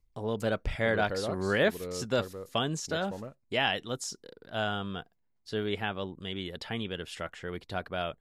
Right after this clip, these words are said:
Speaker 1: the cards that we are most excited for and then pivot into, like, what decks we think are going to convert into the new format, I think, the best. And then we can also talk about that, uh,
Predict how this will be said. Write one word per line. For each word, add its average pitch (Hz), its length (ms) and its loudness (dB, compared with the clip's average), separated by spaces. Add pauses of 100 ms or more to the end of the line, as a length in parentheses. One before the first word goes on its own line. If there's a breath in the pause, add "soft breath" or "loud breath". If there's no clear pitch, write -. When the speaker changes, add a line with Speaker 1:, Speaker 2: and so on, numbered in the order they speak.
(320)
Speaker 1:
the 98 100 -6
cards 104 320 0
that 104 240 0
we 98 360 -2
are 92 120 -4
most 95 260 -4
excited 92 360 -4
for 104 220 0
and 87 360 -6
then 90 540 -4 (340)
pivot 95 300 0
into, 90 340 -6
like, 87 220 -4
what 87 360 -2
decks 85 360 -4
we 87 100 -4
think 85 300 -8
are 82 140 -8
going 82 280 -8
to 78 600 -8 (360)
convert 82 800 -6 (120)
into 107 220 -6
the 110 100 -2
new 113 120 0
format, 120 440 -2 (160)
I 107 100 -4
think, 120 200 -6
the 120 80 -2
best. 123 480 0
And 92 220 -4
then 87 80 -6
we 85 80 -6
can - 120 -14
also 80 200 -10
talk - 220 -8
about 76 260 -8
that, 78 180 -6
uh, 76 220 -8